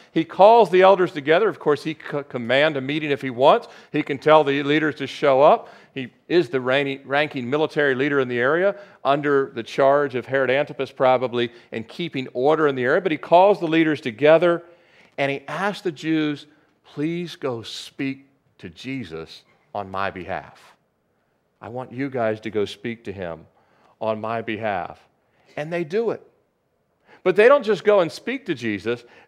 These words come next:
They plead passionately on the centurion's behalf. And it says when, in verse four, they came to Jesus, they begged him earnestly.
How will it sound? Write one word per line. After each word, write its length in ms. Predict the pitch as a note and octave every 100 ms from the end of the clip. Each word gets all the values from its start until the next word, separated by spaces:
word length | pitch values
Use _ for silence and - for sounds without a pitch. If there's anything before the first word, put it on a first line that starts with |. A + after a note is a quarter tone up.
| C#3+
They 240 | G3 G3+
plead 640 | - - A3+ C4 A#3 F#3+ - _ _ _
passionately 1160 | - - F#3+ A3 B3 A3+ G3+ D#3 D#3+ C#3 A#2 - -
on 140 | E3 E3
the 100 | D3
centurion's 640 | D#3+ C3+ F3 D#3+ C3+ A#2 - _
behalf. 580 | D3 C#3+ C3+ A#2 E2 - _ _ _ _ _ -
And 100 | F#3
it 80 |
says 340 | F#3 G#3+ A3 F3
when, 160 | G3 F#3
in 120 | F3
verse 220 | G3 F#3
four, 380 | - A3 G#3 - -
they 120 | E3+ F3+
came 280 | G3 G#3
to 40 | F3+
Jesus, 200 | G3+ F#3+
they 160 | F#3+
begged 760 | D#3 A#2 - - G#3 B3+ B3+ B3+
him 300 | F#3 F#3 E3+ - _ _
earnestly. 760 | A#3 C4+ B3 E3+ - C#3 F2